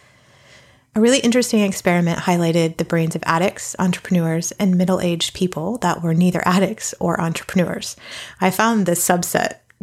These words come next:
group, like, pretty funny, that because there is a little bit of overlap in addiction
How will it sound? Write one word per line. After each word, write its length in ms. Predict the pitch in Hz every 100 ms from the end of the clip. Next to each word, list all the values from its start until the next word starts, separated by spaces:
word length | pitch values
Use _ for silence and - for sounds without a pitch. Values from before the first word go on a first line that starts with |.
| 180 _ -
group, 360 | - 165 160 160 _ _ _
like, 240 | 160 151 _ _ _ _ _ _
pretty 240 | - 202 180
funny, 380 | 165 160 165 - - - - _ _
that 400 | 175 160 156 - _ _ -
because 180 | 220
there 140 | - -
is 160 | 202
a 60 | 220
little 340 | 185 180 185
bit 240 | 208 233 -
of 100 | 214
overlap 600 | - 226 233 240 247 247 - _ _
in 100 | 208
addiction 600 | 208 220 220 - 240 226